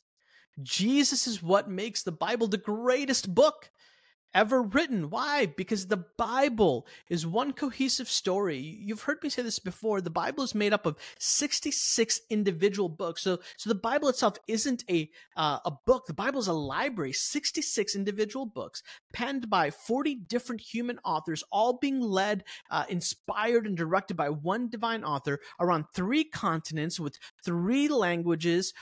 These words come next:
over, um, over two thousand years. Like, like, we're talking about something that is fascinating, and it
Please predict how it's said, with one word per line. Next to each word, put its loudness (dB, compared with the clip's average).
over, 2
um, 2
over 2
two -2
thousand 4
years. 0
Like, 0
like, -2
we're -2
talking -4
about 0
something 0
that 2
is 2
fascinating, 2
and -2
it -8